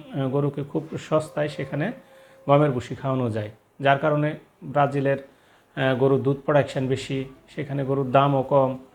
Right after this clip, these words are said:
হ্যাঁ, সুতরাং, এ, স্বাস্থ্য যথেষ্ট ভালো। আমরা যদি ব্রাজিলের লাইভস্টকগুলো দেখি, তদ্রূপ ইন্ডিয়া বা ভারতেও কিন্তু আপনার যথেষ্ট পরিমাণে গম হয় এবং গমের ভুসির দাম কম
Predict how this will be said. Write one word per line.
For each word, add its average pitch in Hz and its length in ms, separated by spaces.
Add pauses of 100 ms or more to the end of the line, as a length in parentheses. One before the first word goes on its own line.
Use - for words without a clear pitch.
(240)
হ্যাঁ, 170 280
সুতরাং, 143 520
এ, 139 200
স্বাস্থ্য 143 680
যথেষ্ট 135 340
ভালো। 131 280
আমরা 127 200
যদি 127 320 (380)
ব্রাজিলের 127 460 (340)
লাইভস্টকগুলো 135 720
দেখি, 135 440 (300)
তদ্রূপ 202 340
ইন্ডিয়া 185 440
বা 165 140
ভারতেও 160 500
কিন্তু 165 260
আপনার 151 320 (380)
যথেষ্ট 151 320
পরিমাণে 143 380
গম 139 240
হয় 135 260
এবং 127 160
গমের 135 240
ভুসির 120 440
দাম 120 200
কম 117 220